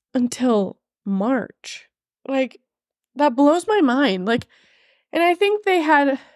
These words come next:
suspicions, but they didn't have proof. That's why it didn't come out that soon.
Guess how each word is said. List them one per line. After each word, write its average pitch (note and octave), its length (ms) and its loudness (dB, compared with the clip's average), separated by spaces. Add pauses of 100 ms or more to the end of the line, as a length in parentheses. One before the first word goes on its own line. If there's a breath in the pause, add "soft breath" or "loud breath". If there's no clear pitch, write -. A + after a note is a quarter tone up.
(140 soft breath)
suspicions, C4 1040 0
but B3 160 -6
they A#3 120 0
didn't A3 260 -4
have G3+ 360 -6 (140)
proof. A#3+ 600 -4 (1160)
That's A#3 300 2
why A3+ 180 4
it G3+ 340 -2
didn't G#3+ 300 -4
come G3+ 220 -6
out F#3+ 420 -4
that C4+ 240 0
soon. E4 360 0